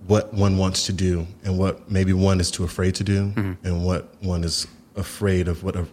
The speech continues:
Speaker 1: everyone is gonna think of them
Speaker 2: Mm-hmm.
Speaker 1: if they do it. Um, and so I really love it. It's, it means a lot to me to be able to do it.
Speaker 2: What kinda started you on the, on the path? You said that five years ago you may not have had the courage to,
Speaker 1: Oh,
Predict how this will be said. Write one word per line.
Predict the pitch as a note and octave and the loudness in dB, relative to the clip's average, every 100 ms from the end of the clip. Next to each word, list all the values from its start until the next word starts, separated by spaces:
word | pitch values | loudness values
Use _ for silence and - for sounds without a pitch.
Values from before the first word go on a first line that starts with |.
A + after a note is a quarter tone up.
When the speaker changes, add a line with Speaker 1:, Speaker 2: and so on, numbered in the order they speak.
| - | -10
Speaker 1:
everyone | F#2 E2+ E2 | -8 -4 -4
is | - | -4
gonna | F2+ D#2 | -6 -8
think | - G2 F#2+ | -2 -2 0
of | F#2+ | 0
them | G#2+ G2 G2+ | 2 2 0
Speaker 2:
Mm-hmm. | - F#2 | -2 -2
Speaker 1:
if | F2 | 2
they | G2 | 0
do | F#2+ G2 G2+ | 2 2 2
it. | - - - - - - - _ - | 0 -8 -20 -20 -20 -20 -20 _ -4
Um, | F#2 F2 E2+ F2 - - _ G2+ | -2 0 -2 -4 -12 -20 _ -6
and | G#2+ | -2
so | B2 | 2
I | B2 | 4
really | A2+ D3 | 6 6
love | A#2+ C#3+ | 6 4
it. | F2 - - - | 0 -4 -18 -16
It's, | - - - - - - | -14 -14 -16 -20 -20 -4
it | F#2+ G2+ | -2 4
means | G2+ F2+ | 4 4
a | F#2 | 0
lot | G#2 | 0
to | E2+ | -2
me | E2+ F#2+ - | -4 -6 -10
to | - | -10
be | C#2 E2+ | -6 -6
able | |
to | D#2+ F#2 | -4 -6
do | |
it. | - - | -6 -6
Speaker 2:
What | C3 A2+ A2+ A2+ - | -2 0 2 2 0
kinda | - G#2+ | -2 0
started | - G2 F#2 F2+ | 2 0 0 -2
you | F#2 | -2
on | F2 E2+ | 0 0
the, | E2+ E2 - - | -2 -2 -4 -4
on | F2 D#2+ | -2 -2
the | E2 D#2+ - - | -4 -6 -12 -14
path? | - E2+ D#2+ | -4 -2 -2
You | - | -4
said | - D#2 | -4 -4
that | - | -2
five | F#2 E2 | -2 -2
years | E2+ E2 | -4 -4
ago | F2 | -6
you | E2 | -4
may | E2 D#2+ | -6 -6
not | D#2 D#2 | -6 -6
have | E2 | -6
had | E2 | -8
the | - | -8
courage | E2+ D#2+ D#2+ - | -6 -6 -6 -8
to, | E2 E2 D#2+ | -8 -6 -2
Speaker 1:
Oh, | B2+ G#2 | 2 2